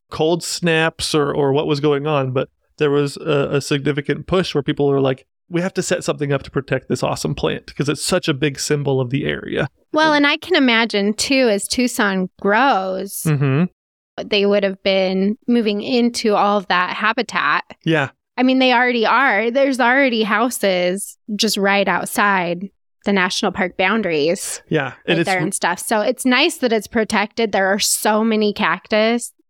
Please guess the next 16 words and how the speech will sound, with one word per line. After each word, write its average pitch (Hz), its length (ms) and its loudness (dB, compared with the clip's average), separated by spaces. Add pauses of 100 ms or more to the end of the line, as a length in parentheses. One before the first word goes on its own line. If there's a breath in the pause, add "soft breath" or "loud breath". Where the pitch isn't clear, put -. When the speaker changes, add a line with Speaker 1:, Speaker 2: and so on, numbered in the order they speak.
Speaker 2:
in 226 140 2
Speaker 1:
Yeah. 202 140 0
Speaker 2:
that - 80 -6
area, 196 340 2 (240)
Speaker 1:
And 180 120 0
Speaker 2:
and 185 120 0
Speaker 1:
not 180 300 -2
just 175 340 -2
the 170 80 0
saguaro 160 520 0
cactus 143 460 -2
either. 175 320 2 (100)
It's 170 140 0
kind 233 280 0
of 190 100 0
incredible. 170 560 -2